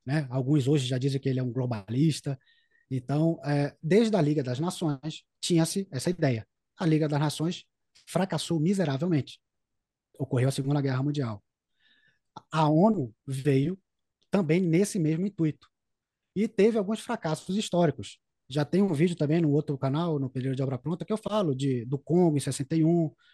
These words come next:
eu falo de Ruanda em noventa e quatro,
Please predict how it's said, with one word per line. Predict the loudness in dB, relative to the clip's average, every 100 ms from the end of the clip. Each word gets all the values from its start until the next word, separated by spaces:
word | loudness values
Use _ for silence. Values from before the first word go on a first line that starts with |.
| _ -20 _ -6
eu |
falo | 0 0 2
de | 0
Ruanda | 2 4 4 4 2
em | -4
noventa | -4 -6 -6
e |
quatro, | -4 -2 -2 -4 -10